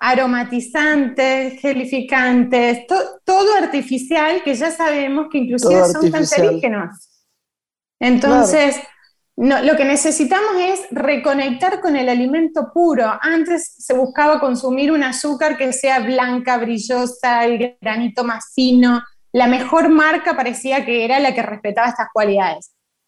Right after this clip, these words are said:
Speaker 1: Hoy se sabe que en realidad la mejor azúcar es la panela, que es aquella
Speaker 2: Claro.
Speaker 1: que viene toda compacta, que no tiene ningún tipo de, de colorantes, que es el grano entero que se pegotea todo, que es marrón.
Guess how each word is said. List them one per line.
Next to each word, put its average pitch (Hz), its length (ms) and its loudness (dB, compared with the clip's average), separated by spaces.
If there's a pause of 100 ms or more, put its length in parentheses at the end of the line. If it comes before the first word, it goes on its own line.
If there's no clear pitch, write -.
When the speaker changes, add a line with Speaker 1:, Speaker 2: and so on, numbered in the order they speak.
(260)
Speaker 1:
Hoy 370 320 6
se 311 160 0
sabe 311 320 2
que 285 60 0
en 247 120 0
realidad 254 320 2
la 311 100 0
mejor 247 320 -2
azúcar 294 720 -2
es 302 340 -2
la 214 220 -4
panela, 254 520 0 (480)
que 330 140 2
es 330 100 0
aquella 302 300 2
Speaker 2:
Claro. 208 200 6
Speaker 1:
que 285 60 2
viene 285 160 2
toda 311 280 0
compacta, 254 1000 -2
que 214 320 -4 (300)
no 277 280 2
tiene 294 340 4
ningún 262 360 2
tipo 269 300 0
de, 226 400 2
de 214 260 -4
colorantes, 240 1080 0
que 262 100 -2
es 262 100 -2
el 262 160 0
grano 254 320 -2
entero 262 440 0
que 262 80 -8
se 247 180 -4
pegotea 240 720 0
todo, 254 440 2
que 247 100 -6
es 247 60 -6
marrón. 240 640 -2